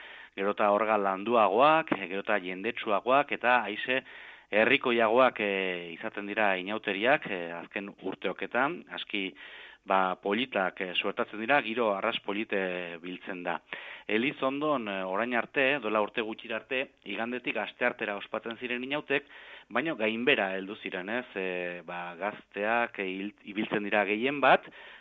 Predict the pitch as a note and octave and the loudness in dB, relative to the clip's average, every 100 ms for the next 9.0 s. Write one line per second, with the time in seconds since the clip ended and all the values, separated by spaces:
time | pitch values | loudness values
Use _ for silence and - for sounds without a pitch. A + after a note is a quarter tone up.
0 | _ - - - F#2+ F2 E2 F#2 D#2+ D#2 | _ -16 -12 -6 -2 -2 -4 -10 -12 -12
1 | D#2 D#2 D#2+ E2 G2+ G2 F2+ F2 G2+ G2 | -12 -12 -12 -6 -4 -4 -6 -8 -6 -2
2 | G2+ F2+ G#2 - - F2+ E2+ - - G2 | -2 0 -2 -2 -4 -6 -6 -10 -14 -8
3 | - A#2+ D3 - - - - - G#2+ D3+ | 2 2 2 -4 -16 -16 -12 -2 0 4
4 | C#3 A2+ G2 F2+ E2+ F#2+ F#2+ - C3 B2 | 4 4 0 -6 -8 -6 -6 -6 -4 -2
5 | A#2+ B2 A#2 A2 C#3+ C#3 C#3 A2+ G2+ G#2+ | 0 -2 0 2 4 4 2 -2 -4 -2
6 | A#2+ A#2 A2+ B2 - A#2+ A#2 A2+ B2+ B2 | 0 2 2 -2 -6 -6 -4 -2 -4 -2
7 | C3+ C3+ C#3+ C#3+ B2+ C#3 D3 - - - | -2 0 2 2 2 2 2 0 -18 -18
8 | - G2+ A#2 B2 A2 C#3 A#2+ A#2 - C#3+ | -10 0 4 4 2 0 0 0 0 -2